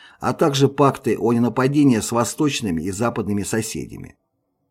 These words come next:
Демилитаризованная зона в Рейнской области была создана в соответствии со статьями сорок два, сорок три и сорок четыре Версальского договора.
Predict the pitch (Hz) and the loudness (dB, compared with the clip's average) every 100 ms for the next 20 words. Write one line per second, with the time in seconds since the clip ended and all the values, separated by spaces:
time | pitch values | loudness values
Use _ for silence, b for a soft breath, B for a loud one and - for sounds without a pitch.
0 | _ _ _ _ _ b b b b b | _ _ _ _ _ b b b b b
1 | b - 80 123 160 160 175 156 180 160 | b -8 2 4 4 6 4 8 6 6
2 | 156 131 151 165 135 107 120 131 127 - | 4 4 4 4 4 2 2 2 2 0
3 | 143 151 160 104 82 - 85 85 139 139 | 2 2 2 0 -4 -6 -6 0 2 2
4 | - 156 127 120 104 131 113 127 131 - | 2 0 2 -2 -2 -2 0 0 0 -2
5 | 107 98 113 - 113 110 123 120 107 - | -4 -4 -4 -4 -4 0 0 0 -2 -6
6 | - 117 113 110 117 139 135 - 107 107 | -4 -2 -2 -2 0 0 0 -2 -2 -2
7 | 120 117 110 - 110 107 143 139 113 76 | -2 -2 -2 -4 -6 -4 -6 -2 -2 -2
8 | 85 90 107 101 - 95 92 98 107 92 | -6 -6 -6 -6 -6 -8 -6 -4 -2 -4
9 | 64 - | -6 -12